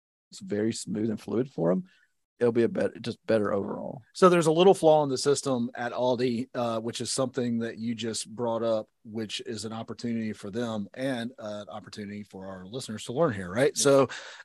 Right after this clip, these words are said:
Speaker 2: um, you said, "Take a friend or you're gonna be confused."
Speaker 1: Yeah, pretty much.
Speaker 2: Okay,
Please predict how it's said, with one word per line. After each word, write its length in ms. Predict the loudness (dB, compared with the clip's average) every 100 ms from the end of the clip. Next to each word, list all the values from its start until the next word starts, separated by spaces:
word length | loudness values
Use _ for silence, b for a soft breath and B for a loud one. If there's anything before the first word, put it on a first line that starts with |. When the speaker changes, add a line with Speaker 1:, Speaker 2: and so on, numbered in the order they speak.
| 2
Speaker 2:
um, 300 | 8 8 6
you 200 | 0 0
said, 460 | 8 10 10 10 4 _
"Take 260 | 4 6 8
a 80 | 8
friend 380 | 8 6 6 4
or 60 |
you're 180 | 4 2
gonna 180 | 0 -2
be 140 | -4
confused." 640 | -4 -8 -8 -12 -14 -18 -20 _
Speaker 1:
Yeah, 160 | 4 6
pretty 180 | 6
much. 280 | 4 4 0 -4
Speaker 2:
Okay, 220 | -2 -2